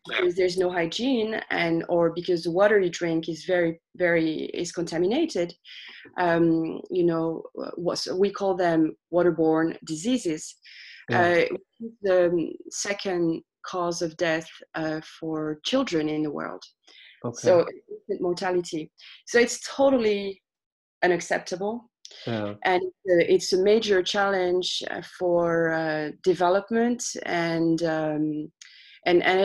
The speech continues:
Speaker 1: and I think that a lot of people still aren't aware of that.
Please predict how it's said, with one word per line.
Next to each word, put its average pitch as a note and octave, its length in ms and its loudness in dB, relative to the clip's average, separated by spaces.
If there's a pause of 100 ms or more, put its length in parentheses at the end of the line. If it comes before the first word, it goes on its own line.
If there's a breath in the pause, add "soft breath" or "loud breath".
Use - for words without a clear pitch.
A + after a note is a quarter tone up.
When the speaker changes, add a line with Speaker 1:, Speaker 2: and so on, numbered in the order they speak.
(160)
Speaker 1:
and G#3+ 100 6
I G#3+ 60 6
think A#3+ 360 0
that G3+ 220 2 (1080)
a F#3 80 2
lot A3 300 6
of G3 180 0
people E3+ 640 -4 (560 soft breath)
still - 340 2
aren't E3+ 280 2
aware D#3+ 220 -2
of - 100 -12
that. - 200 -6